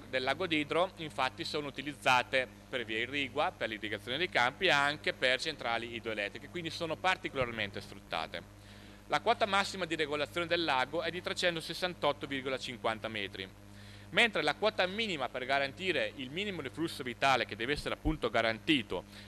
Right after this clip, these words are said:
pari a due virgola cinque metri cubi al secondo nel fiume Chiese, è, eh, questa quota è a trecentosessantasette virgola venti metri, per cui di conseguenza la regolazione può essere effettuata con un'escursione massima di un metro e trenta, che è trecentosessantotto meno trecentoventi,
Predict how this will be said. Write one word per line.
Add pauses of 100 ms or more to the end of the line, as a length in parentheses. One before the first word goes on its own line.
(120)
pari
a
due
virgola
cinque
metri
cubi
al
secondo
nel
fiume
Chiese, (120)
è,
eh,
questa
quota
è
a
trecentosessantasette
virgola
venti
metri,
per
cui (380)
di
conseguenza
la
regolazione
può
essere
effettuata
con
un'escursione
massima (280)
di
un
metro
e
trenta,
che
è
trecentosessantotto
meno
trecentoventi,